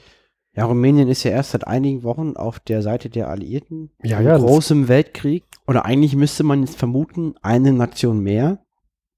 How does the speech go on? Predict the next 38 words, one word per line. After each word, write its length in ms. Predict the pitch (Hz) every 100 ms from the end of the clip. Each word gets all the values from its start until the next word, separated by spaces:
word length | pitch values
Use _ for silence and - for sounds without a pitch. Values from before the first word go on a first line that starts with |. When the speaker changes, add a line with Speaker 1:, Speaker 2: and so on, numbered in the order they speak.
| _ _ _ -
Speaker 1:
aus 180 | 98 101
Seiten 300 | 98 110 131
der 140 | 110
Alliierten. 600 | 95 107 85 135 160 170 _ _ _ - - - _ _ _
Front, 680 | - - 120 175 - - -
die 80 | 127
bis 240 | 123 120
jetzt 340 | - 139 - -
k-, 160 | - - _
auch, 300 | 107 113 -
äh, 200 | - 117 -
keine 320 | - 120 135
Verbände 540 | - 107 123 165 139
hat, 320 | 104 98 - -
der 100 | 104
Mittelmächte, 640 | 135 143 104 110 - 104
die 160 | - 104
sie 100 | 101
zu 100 | 104
schützen, 380 | - 135 151 110
weil 140 | 101
warum 220 | 101 147
auch, 300 | 170 117 -
war 140 | 101 107
ja, 140 | 104 - - _
war 140 | 104
ja 120 | 107 101
Frieden. 440 | - 113 160 - _ - - - _ _ _ _
Äh, 280 | - 98 101
Vorteil 420 | - 117 143 131
für 160 | 117 123
die 140 | 117
Alliierten, 680 | - 104 87 139 - 151 151
Problem 460 | - 110 - 117 131
für 160 | -
die 80 | 117
Mittelmächte. 760 | 113 135 127 101 107 - 170 -
Speaker 2:
Mhm. 380 | 113 104 101